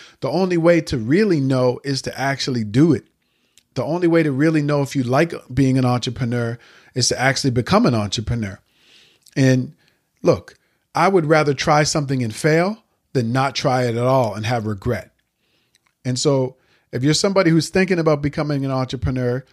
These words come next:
consider all of these things before you do it, but go out there and try it. You never know,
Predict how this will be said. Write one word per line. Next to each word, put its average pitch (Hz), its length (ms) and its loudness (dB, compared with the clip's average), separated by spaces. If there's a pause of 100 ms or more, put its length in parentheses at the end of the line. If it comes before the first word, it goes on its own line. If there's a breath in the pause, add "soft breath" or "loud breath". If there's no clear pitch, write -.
(160)
consider 185 540 2
all 147 160 4
of 131 80 -2
these 127 200 -2
things 131 240 -6
before 123 360 -6
you 113 160 -4
do 160 280 4
it, 113 220 -4 (540)
but 143 240 0
go 180 220 4
out 196 220 -2
there 190 220 2
and 185 100 -4
try 202 320 0
it. 107 160 -10 (500)
You 151 100 -2
never 185 300 0
know, 180 400 -2